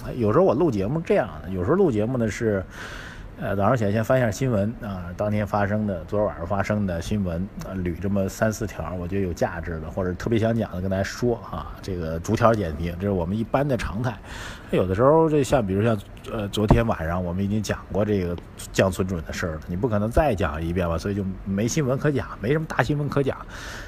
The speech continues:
所以今天早上那段呢，其实是我自己有感而发啊，因为最近很多人在说。呃，包括今天中午吧，也跟一个这个学者啊，这个北大背景的一学者在聊这个中国经济跟日本经济的比较啊，我觉得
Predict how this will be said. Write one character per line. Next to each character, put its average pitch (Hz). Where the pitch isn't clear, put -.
所 -
以 -
今 165
天 185
早 139
上 87
那 131
段 131
呢， 104
其 127
实 139
是 143
我 90
自 131
己 92
有 110
感 117
而 101
发 139
啊， 117
因 110
为 123
最 139
近 147
很 101
多 180
人 107
在 104
说。 95
呃， 107
包 131
括 123
今 127
天 135
中 139
午 95
吧， 82
也 90
跟 101
一 104
个 107
这 98
个 90
学 -
者 87
啊， 78
这 85
个 82
北 90
大 120
背 110
景 95
的 85
一 101
学 98
者 87
在 90
聊 85
这 95
个 90
中 104
国 98
经 98
济 95
跟 92
日 95
本 82
经 92
济 90
的 85
比 85
较 92
啊， 78
我 87
觉 107
得 165